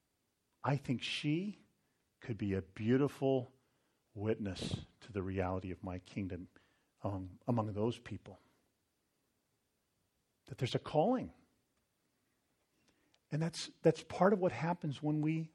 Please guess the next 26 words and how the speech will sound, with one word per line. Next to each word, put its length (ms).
listen. 560
We, 220
we 80
find 440
courage 640
to 100
be 300
where 180
we 240
are 360
and 300
believe 600
that 220
God 300
has 140
put 280
us 220
there. 260
And 100
so 400
God 180
extends 420
this 200
invitation 640
to 100
listen 640